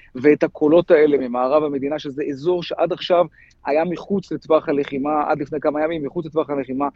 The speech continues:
שהנשיא פוטין, אבל אתמול צבא רוסיה העביר מסר ברור, אגב, לא רק לאוקראינים שהלחימה הזאת צפויה להתרחב לכיוון מערב, אלא גם בגלל הקרבה לגבול הפולני, מדינה שהיא חברה בגבול נאט"ו,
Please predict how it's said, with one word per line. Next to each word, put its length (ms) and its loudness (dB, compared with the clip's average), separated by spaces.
שהנשיא 460 -4
פוטין, 280 0
אבל 200 0
אתמול 520 2
צבא 180 -2
רוסיה 360 2
העביר 320 4
מסר 320 -4
ברור, 360 0
אגב, 220 2
לא 80 2
רק 220 -2
לאוקראינים 640 -2
שהלחימה 580 -4
הזאת 240 -4
צפויה 420 0
להתרחב 720 -2
לכיוון 360 -6
מערב, 400 2
אלא 140 0
גם 200 2
בגלל 260 4
הקרבה 460 2
לגבול 340 0
הפולני, 640 -4
מדינה 320 -6
שהיא 180 -14
חברה 320 -2
בגבול 380 -6
נאט"ו, 340 -2